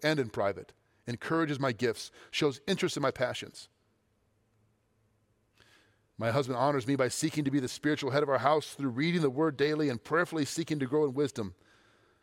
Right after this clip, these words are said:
I love how excited he is to share what he's learning with me and our sons. He esteems my calling to ministry,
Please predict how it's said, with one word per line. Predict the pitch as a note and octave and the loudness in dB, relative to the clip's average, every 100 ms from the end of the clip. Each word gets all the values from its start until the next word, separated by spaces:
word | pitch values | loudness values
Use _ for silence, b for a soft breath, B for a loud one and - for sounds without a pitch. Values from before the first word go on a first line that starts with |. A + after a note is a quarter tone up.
| b | b
I | C3 | 2
love | C#3+ F#3+ | 4 4
how | E3 F#3 | 4 2
excited | F3+ - E3+ F#3 D3 | 2 2 2 4 2
he | C#3+ | 0
is | C3+ | 0
to | C3 | -2
share | - E3 | 0 2
what | E3 D#3 | 2 2
he's | C3+ | 2
learning | D3 C#3 | 0 0
with | B2 G#2 | -4 -2
me | B2+ | 0
and | A#2+ | 0
our | A#2 | -2
sons. | - A#2+ G2 F#2+ - - _ _ _ _ _ _ B B B | -2 -2 -2 -8 -14 -20 _ _ _ _ _ _ B B B
He | - | -2
esteems | D3 - - F3+ G#3+ G#3 | 0 -2 -2 2 2 2
my | F3+ F#3+ | 2 0
calling | - F3+ F3+ F3+ | 2 2 2 0
to | E3 | -4
ministry, | E3 F#3+ - - F#2+ G#2 | -2 -2 -4 -8 -10 -12